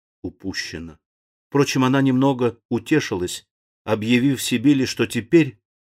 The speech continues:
когда на её попечении осталась одна лишь дочь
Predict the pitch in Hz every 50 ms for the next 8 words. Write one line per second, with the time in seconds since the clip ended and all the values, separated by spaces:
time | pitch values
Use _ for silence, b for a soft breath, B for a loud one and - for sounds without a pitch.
0 | _ _ _ _ _ _ _ _ _ 98 95 82 90 113 110 110 107 104 107 110
1 | 113 127 - - 107 98 - 101 - - 135 131 123 117 104 98 92 - - 123
2 | 120 117 117 104 - - - _ _ _ _ _ _ - 107 87 92 110 104 92
3 | 87 80 76 73 - 151 156 143 - - -